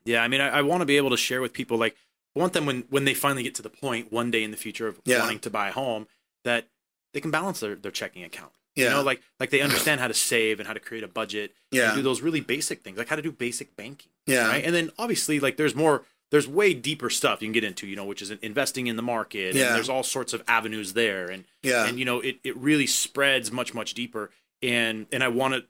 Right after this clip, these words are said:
Speaker 1: and we're creating kind of a, a platform to teach on all those different things.
Speaker 2: Yes.
Speaker 1: Um, but just bring it straight to our military members, and let's, let's, let's equip them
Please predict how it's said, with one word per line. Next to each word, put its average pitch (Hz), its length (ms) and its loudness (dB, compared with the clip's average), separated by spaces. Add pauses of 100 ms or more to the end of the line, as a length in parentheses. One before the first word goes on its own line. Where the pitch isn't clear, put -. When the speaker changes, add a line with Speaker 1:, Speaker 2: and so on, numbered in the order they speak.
(120)
Speaker 1:
and 127 140 -6
we're 127 80 -2
creating 131 440 0
kind 123 200 -2
of 110 80 0
a, 104 140 -4 (120)
a 104 60 -16
platform 113 540 -10
to - 80 -14
teach - 420 -10
on 117 200 -14
all 180 180 4
those 120 180 0
different - 340 -8
things. 107 400 0
Speaker 2:
Yes. 113 320 0 (140)
Speaker 1:
Um, 123 240 4
but 123 140 -2
just 117 160 -4 (400)
bring 139 180 0
it 151 100 -2
straight - 300 -2
to 135 140 -2
our 117 60 2
military 110 400 -4
members, 98 380 -10
and 104 120 -12
let's, 107 200 -8 (360)
let's, 120 240 2 (240)
let's - 160 0
equip - 360 2
them 113 360 0